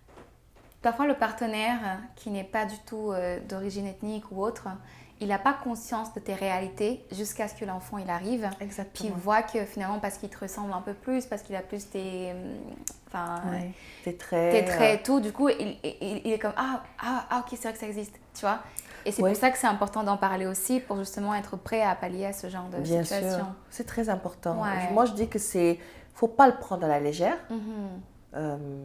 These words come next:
Speaker 2: c'est, c'est vraiment une réalité qui, qui devrait être prise, mais sous tous ses angles.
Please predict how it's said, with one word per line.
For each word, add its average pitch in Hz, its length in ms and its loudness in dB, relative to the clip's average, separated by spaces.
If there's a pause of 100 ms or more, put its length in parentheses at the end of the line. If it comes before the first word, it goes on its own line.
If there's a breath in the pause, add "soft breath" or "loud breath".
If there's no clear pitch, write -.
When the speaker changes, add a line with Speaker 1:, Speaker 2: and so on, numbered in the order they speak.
(140)
Speaker 2:
c'est, - 280 -4
c'est 160 180 -2
vraiment 160 300 0
une 180 100 0
réalité 160 540 0
qui, 143 360 -4 (440 loud breath)
qui 190 180 0
devrait 170 580 4
être 165 360 0
prise, 190 520 -4
mais 160 80 -4
sous 156 220 -10 (260)
tous 185 280 -6
ses 160 300 -6
angles. 165 320 -4